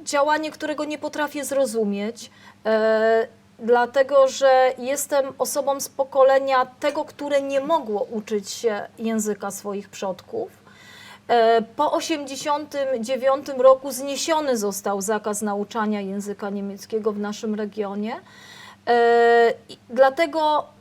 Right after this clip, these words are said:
jako mniejszość, e, bardzo zależy nam cały czas na tym, aby język niemiecki był nauczany. To, jaką jest wartością, em, pokazuje rozwój gospodarczy naszego regionu,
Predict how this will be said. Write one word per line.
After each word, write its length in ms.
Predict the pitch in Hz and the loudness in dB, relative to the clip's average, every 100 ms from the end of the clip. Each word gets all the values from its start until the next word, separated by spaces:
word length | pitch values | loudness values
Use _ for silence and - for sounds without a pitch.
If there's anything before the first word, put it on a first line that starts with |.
| - | -4
jako 320 | 254 269 285 | 0 0 0
mniejszość, 1080 | 269 269 262 262 262 269 285 302 - - - - | -2 -2 -2 -2 2 2 2 -2 -14 -16 -18 -16
e, 300 | - 254 254 233 _ - | -10 -6 -4 -6 _ -20
bardzo 800 | 233 214 269 262 262 262 269 262 | -16 0 4 6 4 0 -2 2
zależy 720 | 247 233 226 220 226 240 285 254 | 2 2 0 -4 -4 -4 -4 -8
nam 180 | 254 269 262 | -8 -8 -14
cały 340 | - 285 285 302 | -2 0 0 -2
czas 200 | 277 247 | -4 -4
na 200 | 220 214 | -6 -4
tym, 220 | 254 294 - | -2 -4 -6
aby 300 | - 240 254 - | -8 -2 -2 -2
język 440 | 254 277 285 269 | -6 -6 -8 -12
niemiecki 500 | 269 277 247 - 269 | -12 -12 -12 -14 -12
był 300 | 240 302 285 | -4 -2 0
nauczany. 720 | 226 196 202 - 202 196 202 - - - - | -2 -4 -8 -10 -10 -8 -12 -18 -20 -20 -4
To, 80 | 254 | 0
jaką 300 | 269 269 277 | 2 2 -2
jest 300 | 277 247 233 | -2 -2 0
wartością, 880 | 240 233 - 349 415 - - 220 214 - - - - | 2 2 0 0 2 0 2 2 0 -10 -20 -20 0
em, 360 | 233 233 233 226 - - 214 - | 4 6 6 2 -8 -18 -16 -2
pokazuje 800 | 277 294 277 262 302 294 311 302 | 0 2 0 0 -2 0 0 2
rozwój 500 | 269 330 392 285 269 | 2 4 2 2 2
gospodarczy 720 | 220 220 - 214 196 196 - 208 | 4 4 2 -2 -2 -4 -6 -8
naszego 460 | 202 196 196 196 | -6 -6 -8 -8
regionu, 580 | 202 196 202 190 202 | -10 -6 -6 -4 -6